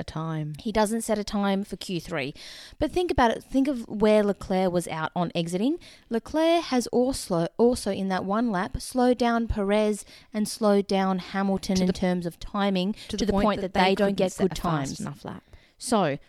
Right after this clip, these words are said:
Speaker 2: the bottom three are Perez, no,
Speaker 1: Eighth,
Speaker 2: Perez,
Speaker 1: ninth and tenth
Speaker 2: Hamilton,
Speaker 1: qualifying.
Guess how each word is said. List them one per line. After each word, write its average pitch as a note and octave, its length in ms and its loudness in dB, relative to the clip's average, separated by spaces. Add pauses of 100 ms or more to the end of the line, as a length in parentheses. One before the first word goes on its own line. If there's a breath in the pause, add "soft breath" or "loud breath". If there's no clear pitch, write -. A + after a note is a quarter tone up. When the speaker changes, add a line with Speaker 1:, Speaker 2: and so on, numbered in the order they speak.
Speaker 2:
the G3+ 100 0
bottom G#3+ 360 6
three G#3+ 600 0 (100)
are E3 220 2
Perez, G3+ 680 0
no, A3+ 120 2
Speaker 1:
Eighth, D#3+ 320 -2
Speaker 2:
Perez, A3 200 4
Speaker 1:
ninth - 280 2
and G3+ 140 2
tenth F#3+ 200 2
Speaker 2:
Hamilton, F#3+ 300 0
Speaker 1:
qualifying. D#3+ 420 -6